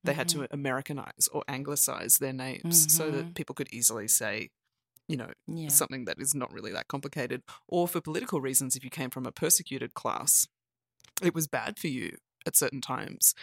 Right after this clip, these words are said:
Speaker 1: to be able to be traced to a persecuted group. And so people who came to a new country wanted to be able to start fresh and go, "No, w-, I,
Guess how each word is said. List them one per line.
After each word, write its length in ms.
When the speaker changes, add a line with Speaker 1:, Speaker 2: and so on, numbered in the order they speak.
Speaker 1:
to 140
be 160
able 220
to 120
be 100
traced 580
to 420
a 60
persecuted 520
group. 300
And 100
so 120
people 260
who 80
came 400
to 140
a 40
new 120
country 520
wanted 320
to 40
be 80
able 120
to 40
start 440
fresh 400
and 100
go, 320
"No, 340
w-, 180
I, 180